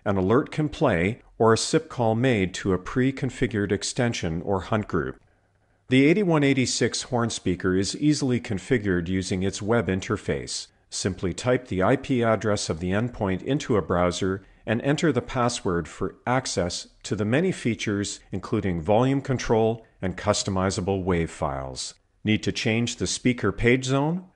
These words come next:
There's no need to get out an extension ladder or rewire the speaker. Just use the web interface to select any zone you like.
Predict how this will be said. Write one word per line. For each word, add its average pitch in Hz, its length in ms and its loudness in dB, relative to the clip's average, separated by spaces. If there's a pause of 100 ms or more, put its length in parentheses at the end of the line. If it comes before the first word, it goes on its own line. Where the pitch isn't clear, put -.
(160)
There's 139 180 2
no 196 200 4
need 156 240 2
to 127 100 0
get 120 240 6
out 113 180 4
an 107 120 0
extension 110 640 -2
ladder 87 340 0
or 104 260 2
rewire 110 640 2
the 104 80 0
speaker. 95 600 -2 (240)
Just - 280 0
use 135 280 4
the - 80 2
web 139 220 6
interface 101 680 0
to 98 100 -6
select 107 560 -2
any 113 220 0
zone 95 400 -2
you 95 100 0
like. 85 480 -2